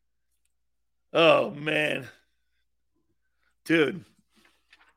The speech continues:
I've been in a Mini. Hey, Sills, don't blame me. <laughs> Your gas expense. <laughs> Love a Hummer. Me too. Thank you very much. Thank you. Good night. Merry Christmas. Try the veal.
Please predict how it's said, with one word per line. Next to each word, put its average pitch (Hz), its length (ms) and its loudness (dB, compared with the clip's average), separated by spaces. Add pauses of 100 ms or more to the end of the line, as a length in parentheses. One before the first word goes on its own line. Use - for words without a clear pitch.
(680)
I've 147 160 -2
been 196 160 4
in 247 140 6
a 214 60 4
Mini. 165 440 -2 (2750)
Hey, 147 140 -2
Sills, 147 400 -4
don't 151 300 -4
blame 151 360 -2
me. 143 120 -14 (360)
<laughs> - 340 -14
Your 226 100 2
gas 160 460 -4
expense. - 580 -10 (120)
<laughs> 170 400 -8 (800)
Love 165 200 2
a 160 40 0
Hummer. 151 320 -4
Me 170 180 -4
too. 160 220 -2
Thank 156 300 -2
you 135 60 -16
very 151 200 -4
much. 143 420 -6 (260)
Thank 175 240 -2
you. 147 60 -18
Good 175 180 -6
night. 175 320 0
Merry 170 160 -2
Christmas. 165 540 -6 (320)
Try 214 200 4
the 190 80 0
veal. 156 400 -2